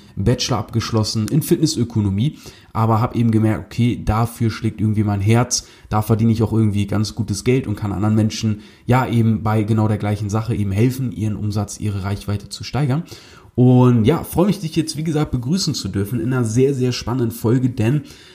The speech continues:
ähm, ich wurde gefragt, „Leon, wie gehst du eigentlich damit um, wenn mal Projekte bei dir scheitern, wenn du mal irgendwie auf Ablehnung stößt,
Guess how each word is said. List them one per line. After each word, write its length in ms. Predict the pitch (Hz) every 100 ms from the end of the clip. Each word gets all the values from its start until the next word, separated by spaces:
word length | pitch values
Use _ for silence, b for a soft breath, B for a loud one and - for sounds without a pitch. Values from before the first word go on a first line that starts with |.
| B -
ähm, 420 | 117 123 123 120 -
ich 160 | 175 185
wurde 200 | 196 170
gefragt, 560 | 131 - 123 151 107
„Leon, 320 | 110 127 135 135 B B 104
wie 340 | 98 113 170
gehst 320 | 160 156 -
du 80 | -
eigentlich 460 | 107 123 123 110 -
damit 360 | 113 123 117
um, 380 | - 117 117 117
wenn 420 | 107 98 110 113 110
mal 260 | 107 107
Projekte 460 | 104 110 110 107 107
bei 120 | 104
dir 140 | 101
scheitern, 600 | 101 - 135 143 139 127 127 B B
wenn 220 | 101 113
du 80 | 117
mal 280 | 110 110 110
irgendwie 360 | 92 107 98 -
auf 180 | - -
Ablehnung 600 | - - 131 123 117 117
stößt, 600 | - - 120 120 113 -